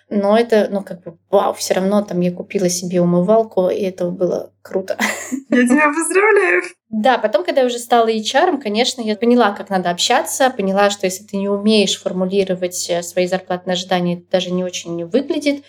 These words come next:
Speaker 1: со стороны, то есть как-то несерьезно и не по-взрослому. И я сейчас формулирую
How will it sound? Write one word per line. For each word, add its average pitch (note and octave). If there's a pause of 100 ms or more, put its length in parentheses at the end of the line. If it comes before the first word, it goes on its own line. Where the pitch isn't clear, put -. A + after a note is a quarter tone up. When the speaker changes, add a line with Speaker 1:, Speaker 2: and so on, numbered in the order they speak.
(140)
Speaker 1:
со -
стороны, G#3
то G#3
есть -
как-то -
несерьезно G#3
и G3
не F#3+
по-взрослому. - (180)
И G#3+
я A3
сейчас A3
формулирую G#3+